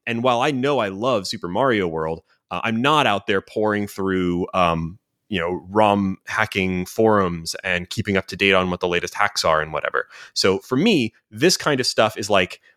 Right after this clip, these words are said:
a beautiful thing that's happening somewhere where I cannot and will never see until some gorgeous little gem like this bubbles up out of, of that, like, stew, right? Um, so I don't know. I,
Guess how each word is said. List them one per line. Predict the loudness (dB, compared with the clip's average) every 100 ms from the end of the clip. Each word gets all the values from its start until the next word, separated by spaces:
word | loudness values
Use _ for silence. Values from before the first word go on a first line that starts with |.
| _ _ -4
a | -2
beautiful | -2 2 2 4 0
thing | 2 0 0
that's | -2
happening | -4 -4 -4 -6
somewhere | -4 -2 0 0
where | 0 -2
I | -2 -4
cannot | -4 -2 0 -2 -4
and | -2
will | -2
never | 0 -2 0
see | -2 -2 -4 -6 -10 _
until | -10 -6 0 2 2
some | 0 -2 -2 -4 -6
gorgeous | 0 2 2 -2 -4 -2
little | 0 0 -2
gem | -2 0 0 0
like | -2 -2 -4
this | -4 -4
bubbles | -8 -2 0 2 2
up | 2 0 -2
out | -2 0
of, | -2 -4 -10 -10 -2
of | 0 0 -4
that, | -6 -4
like, | -2 -2 -2 -10 _ -20 _ _ -4
stew, | -2 2 0 0 -2
right? | 0 0 -2 -10 -16 -12 0
Um, | 2 2 -2 -8 _ _ -6
so | -2 -2 -2 -4
I |
don't | 0
know. | 0
I, | 0